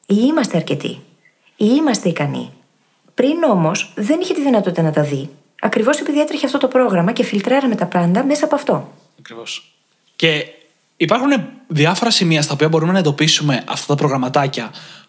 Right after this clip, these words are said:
Speaker 2: όταν κάνουμε κάποια τεχνική, ας πούμε, όπως το journaling. Μια τεχνική, δηλαδή, επίγνωσης. Αυτό είναι το journaling, έτσι, δεν είναι κάτι διαφορετικό.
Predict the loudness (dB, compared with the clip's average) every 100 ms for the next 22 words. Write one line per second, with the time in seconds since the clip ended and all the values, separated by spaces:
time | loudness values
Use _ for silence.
0 | _ -2 0 0 0 0 -2 -4 -4 -6
1 | -4 -2 0 0 0 0 0 -4 -2 -2
2 | 0 -2 -2 0 0 0 -2 0 2 2
3 | 2 0 0 0 0 0 -2 -4 -2 0
4 | 0 0 -2 -2 -2 -2 -2 0 2 2
5 | 0 -2 -4 -4 -6 -10 -8 -10